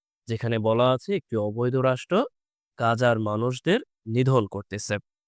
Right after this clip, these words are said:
কিন্তু এই ছোট্ট বাক্যটিকেই আমরা কিছু অতিরিক্ত তথ্য প্রদানের মাধ্যমে ঠিক এই বড় করে লিখেছি।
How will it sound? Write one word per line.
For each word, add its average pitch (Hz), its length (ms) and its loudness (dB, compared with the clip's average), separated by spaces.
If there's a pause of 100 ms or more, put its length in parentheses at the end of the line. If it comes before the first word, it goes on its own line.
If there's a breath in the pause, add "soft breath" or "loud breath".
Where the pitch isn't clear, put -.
(560)
কিন্তু 226 220 0
এই 214 100 0
ছোট্ট - 480 0
বাক্যটিকেই 180 920 0 (380)
আমরা 165 400 4
কিছু 156 340 -4
অতিরিক্ত 185 400 -4
তথ্য 147 380 -4
প্রদানের 127 400 2
মাধ্যমে 123 540 -2 (240)
ঠিক 175 260 -2
এই 202 400 2
বড় 139 260 6
করে 101 200 -2
লিখেছি। - 440 -10